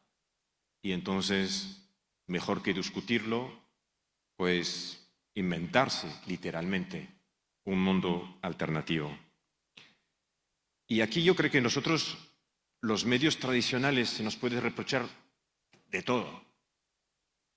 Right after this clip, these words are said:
pero nosotros hacemos nuestros deberes a la hora de contrastar una información, a la hora de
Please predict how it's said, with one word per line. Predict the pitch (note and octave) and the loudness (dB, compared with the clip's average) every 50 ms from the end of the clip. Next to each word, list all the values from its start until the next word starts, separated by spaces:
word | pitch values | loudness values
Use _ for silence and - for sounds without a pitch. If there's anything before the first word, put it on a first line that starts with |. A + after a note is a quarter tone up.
| _ _ _ | _ _ _
pero | - G#2+ G#2 G#2+ G#2+ G#2 G2+ G2+ G#2 - - - - _ _ _ _ _ _ _ _ - | 0 2 2 4 4 2 0 -2 -4 -8 -14 -18 -20 _ _ _ _ _ _ _ _ -6
nosotros | A2+ G#2+ - - C3 - C#3 D3 C3+ - - - - - - | -4 -2 -2 -2 -2 0 0 0 0 -2 -6 -10 -14 -8 -6
hacemos | F#2 F#2 - - D3 E3 D3+ B2 A2 E2+ - - - - - _ _ _ _ _ _ _ _ _ _ | -4 -2 -2 -2 -2 -2 -2 -2 -2 -4 -6 -8 -12 -14 -18 _ _ _ _ _ _ _ _ _ _
nuestros | - F#2+ - - G#2 F2+ D#2 | -8 -8 -6 -6 -6 -4 -4
deberes | F#2 F2+ F#2+ G2+ F#2 F2+ F#2 F2+ - - - - _ _ _ _ _ _ _ _ _ _ | -2 0 0 0 0 -2 -4 -6 -8 -10 -12 -16 _ _ _ _ _ _ _ _ _ _
a | - F#2 F#2 | -2 -2 0
la | F#2 F#2 F#2+ | 0 0 0
hora | G2 G2 G#2 G#2 | 0 0 0 0
de | G2 F#2+ | -2 -2
contrastar | - F#2 F2+ E2+ F#2 F#2 E2+ - - G#2+ G2 F#2+ F#2+ - - - - - _ _ _ _ _ _ | -2 -4 -4 -2 -2 -4 -4 -2 2 4 4 4 2 0 -6 -12 -14 -20 _ _ _ _ _ _
una | - F#2 F2+ F#2 | -8 -6 -4 -4
información, | F2 F2+ F2+ E2 E2+ E2 E2 - - F#2+ F#2 F2+ F2 F2 - - _ _ _ _ _ _ _ _ _ - | -4 -4 -6 -6 -4 -6 -6 -4 -4 -4 -4 -4 -6 -8 -12 -20 _ _ _ _ _ _ _ _ _ -4
a | F#2 | 0
la | F#2 F2+ F2+ F2 | 2 4 4 4
hora | F#2 G2+ G#2 | 4 4 4
de | G2 G2+ G2 F#2 | 4 2 0 0